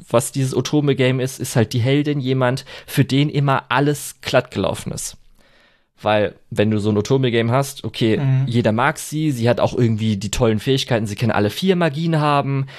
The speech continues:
Speaker 1: sie ist zwar ein Commoner, aber jeder liebt sie auf einmal in der Schule, das ist auch so ein bisschen, sie ist halt von allen mög-, also alle sind irgendwelche komischen Ja-Sager, dass es auch schon ein bisschen weird wirkt.
Speaker 2: Ja, das ist, äh, aber auch so ein Genre-Trope.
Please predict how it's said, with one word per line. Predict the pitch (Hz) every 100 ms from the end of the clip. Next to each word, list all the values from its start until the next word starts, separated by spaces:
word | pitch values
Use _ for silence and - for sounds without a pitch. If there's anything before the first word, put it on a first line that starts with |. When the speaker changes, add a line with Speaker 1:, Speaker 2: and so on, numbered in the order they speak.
| - -
Speaker 1:
sie | - 131
ist | 120
zwar | - 117
ein | 113
Commoner, | 135 135 131 127
aber | 107 110
jeder | 101 117 107
liebt | 107 190 -
sie | 170
auf | 147 147
einmal | - 131 135 123 120 120 113 -
in | 127
der | 120
Schule, | - 135 117
das | 107 -
ist |
auch | 135
so | 139 143
ein |
bisschen, | 123 135 135 113
sie | 113
ist | 113
halt | 123 113
von | - 113 -
allen | - 127 143 143
mög-, | 135 135 - -
also | 117 117 -
alle | 131 151
sind | 127 131
irgendwelche | 127 120 113 -
komischen | - 113 107
Ja-Sager, | 107 117 139 143 135 139 117
dass | 113
es | 117
auch | 127
schon | 123
ein |
bisschen | 110 - 117 98
weird | 135 185 -
wirkt. | 190 208 -
Speaker 2:
Ja, | 135 113 110 113
das | 110 117 120
ist, | 120 - - -
äh, |
aber | - 123 113 110 - 123 113 113
auch | - 123 127
so | 131
ein | 120 120
Genre-Trope. | 120 110 117 113 110 127 113 110 110